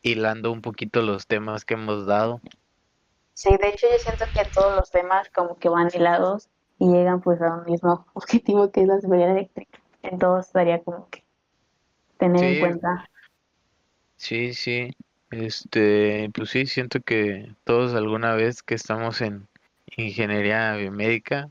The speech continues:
Speaker 1: o, ah, en cua-, hasta en cualquier otra ingeniería, este tipo de electrónica han tenido que ver con acercamiento a este tipo de amplificadores y de señales.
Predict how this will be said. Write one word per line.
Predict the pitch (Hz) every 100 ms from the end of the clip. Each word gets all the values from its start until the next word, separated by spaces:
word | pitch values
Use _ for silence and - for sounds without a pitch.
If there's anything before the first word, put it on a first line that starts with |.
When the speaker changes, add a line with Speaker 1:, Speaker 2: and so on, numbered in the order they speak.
| _
Speaker 1:
o, | 120 101
ah, | 104 143
en | 110
cua-, | - 117
hasta | 104 -
en | 107
cualquier | 104 104 127
otra | 147 147
ingeniería, | 123 117 107 104 117 147 _ _ _ _ _ -
este | 113 104 -
tipo | 98 110 107
de | 117
electrónica | 104 98 - 107 120 - 101 104
han | 104
tenido | - 104 104 101
que | - 98
ver | 104
con | 98 104 95 87 - -
acercamiento | 110 110 101 110 101 104 107 107
a | 98
este | 104 - 92
tipo | 107 92 107
de | 92 90 101 - - _ _ _ _ -
amplificadores | 113 104 104 - 101 95 98 104 110 110 104
y | 104
de | 98
señales. | - 92 90 98 101 104 - -